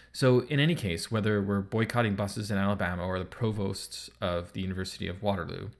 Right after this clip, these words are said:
we have to focus and select a specific outcome that we think will move us closer to our goals. At Waterloo right now, we're, we're developing what's called a strategic plan, which is the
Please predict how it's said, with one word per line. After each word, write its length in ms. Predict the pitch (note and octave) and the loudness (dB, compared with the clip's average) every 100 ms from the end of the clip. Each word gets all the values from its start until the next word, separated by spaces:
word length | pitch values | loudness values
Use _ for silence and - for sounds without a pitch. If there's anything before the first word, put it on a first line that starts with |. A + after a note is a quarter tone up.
| - - - - | -20 -20 -20 -6
we 80 | A#2+ | -2
have 100 | A2+ | 0
to 80 | A#2+ | 0
focus 600 | - B2 B2 C#3 - - | 2 2 4 -2 -4 -6
and 160 | C3 A2 | -2 -2
select 540 | - A2 G2+ G#2 - - | -2 2 2 0 -6 -10
a 60 | - | -8
specific 500 | - - G2 F#2+ G2+ | -6 -4 -4 -4 0
outcome 480 | G#2 F#2+ - E2 F2+ | 0 0 -2 -4 -4
that 160 | - F#2 | -2 0
we 160 | A2 B2 | 2 2
think 240 | B2 A2 | 2 0
will 80 | G2+ | 0
move 220 | G2+ G2+ | 0 0
us 100 | F#2+ | -4
closer 380 | - G2 F#2+ F#2 | -4 -4 -2 -4
to 100 | F#2+ | -4
our 100 | E2+ | -4
goals. 540 | E2 D#2+ - - - - - - - - - - | -4 -10 -10 -14 -18 -20 -20 -20 -20 -20 -16 -2
At 220 | G2 G#2 | -2 4
Waterloo 300 | A#2+ B2 A#2+ | 6 6 6
right 180 | A#2 A2 | 6 4
now, 100 | A2 | 2
we're, 220 | G#2 G2 | 2 0
we're 280 | G#2 G2 F#2 G2+ _ - | -2 -2 -2 -8 _ -6
developing 380 | G#2+ G#2+ G#2+ | 0 2 2
what's 160 | G2 G2 | 0 0
called 160 | - F2+ | -4 -4
a 40 | |
strategic 680 | - G2+ G2 A2+ G#2+ G2+ - | -4 -8 -4 -2 -2 -2 -4
plan, 480 | - G2+ E2+ B1+ - - | -4 -2 -2 -6 -12 -10
which 180 | G2+ | -6
is 140 | G2+ G2 | -4 -2
the 220 | G2 - | -4 -6